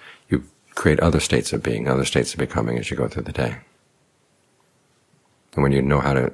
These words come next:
create them, you also know how to take them apart. And this is important because we can get ourselves into some pretty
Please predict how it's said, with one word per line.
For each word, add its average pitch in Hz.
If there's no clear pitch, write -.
create 73
them, 67
you 69
also 71
know 71
how 65
to 67
take -
them -
apart. -
And 64
this 92
is 90
important 80
because 69
we 80
can 69
get 76
ourselves 67
into 60
some -
pretty 73